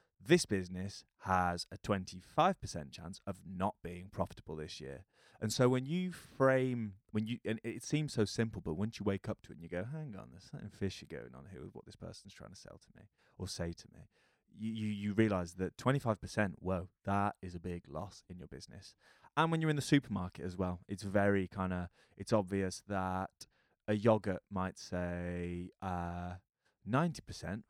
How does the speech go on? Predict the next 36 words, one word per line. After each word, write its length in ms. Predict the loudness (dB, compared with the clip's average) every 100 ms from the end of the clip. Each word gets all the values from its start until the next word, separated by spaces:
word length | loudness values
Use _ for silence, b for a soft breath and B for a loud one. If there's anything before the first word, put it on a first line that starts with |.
| -8
fat-free." 720 | -6 -6 -4 0 0 0 -8 -10 -4
Mm. 360 | -4 -4 -6 -10 _ _ _ _ _ 2
But 220 | 4 4 _ _ _ _ _ 0
that's 240 | 0 0 0
actually, 680 | 0 0 -10 -8 -12 -14 -10 -2
that 120 | -2
actually 260 | -2 -4
includes 320 | -8 -8 -12 -8
ten 220 | -8 -6
percent 300 | -8 -12 -14
fat. 240 | -16 -16 -16 b b b
So 380 | -2 2 2 2 6
whilst 320 | 6 6 0
you're 320 | 0 0 -4 -8 _
walloping 580 | 0 4 6 4 0 -4
it 140 | -4 -2
down, 420 | -2 -2 -8 -8
eating 280 | -6 -6 -6
it 60 | -6
like 140 | -6
there's 160 | -6 -6
no 140 | -6 -6
tomorrow, 420 | -6 -4 -4 -6
you're 120 | -6
getting 200 | -6 -6
a 60 | -2
load 200 | -2 -2
of 60 |
that 140 | -6 -8
strawberry 380 | -6 -6 -6
fix. 500 | -8 -8 -8 -10 -14 -14 b b b b _ _ _ _ _ _
It, 260 | -4 -4 -4 _ _ _ _ _ _ _ _ -8
that's 240 | -6 -4
ten 220 | 2 2 2
percent 320 | 2 2 2
fat. 240 | 2 2